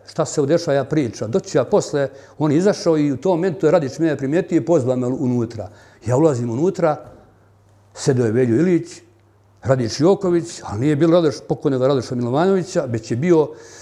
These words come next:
sindikal, jedan predstavnik, dva, dva u stvari, i novinarka Fabričkih novina koja je pisala, ono, informacije.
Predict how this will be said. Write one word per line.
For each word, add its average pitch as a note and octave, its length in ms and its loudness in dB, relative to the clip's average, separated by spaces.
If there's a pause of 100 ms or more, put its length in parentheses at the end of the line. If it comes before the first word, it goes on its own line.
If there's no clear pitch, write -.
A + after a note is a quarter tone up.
(220)
sindikal, C3 560 0
jedan B2 240 0
predstavnik, E3+ 560 0 (840)
dva, B2 480 4
dva C3 260 2
u G2+ 40 -4
stvari, E3 380 0
i C3 200 -4
novinarka C3 500 -2
Fabričkih C3 440 0
novina A#2+ 280 0
koja A2+ 180 -2
je A2 100 -6
pisala, C3 360 -2
ono, G#2+ 260 -4
informacije. A#2 680 -4